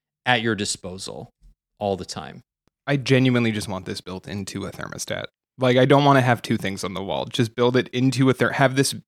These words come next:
Speaker 2: also just be a thermostat, and it just hangs where the thermostat used to hang. And
Speaker 1: That is
Speaker 2: will
Speaker 1: the correct answer.
Speaker 2: Thank you.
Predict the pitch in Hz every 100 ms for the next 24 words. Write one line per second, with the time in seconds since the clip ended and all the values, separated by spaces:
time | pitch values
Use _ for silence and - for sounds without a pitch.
0 | - - 131 - 151 117 - 127 107 110
1 | 120 113 113 107 101 - 95 85 - _
2 | 110 107 - 113 - 110 110 110 113 110
3 | - 120 113 107 101 90 101 - 92 92
4 | 90 - - - 95 95 156 190 160 -
5 | 123 104 - 98 95 - - - 120 -
6 | 73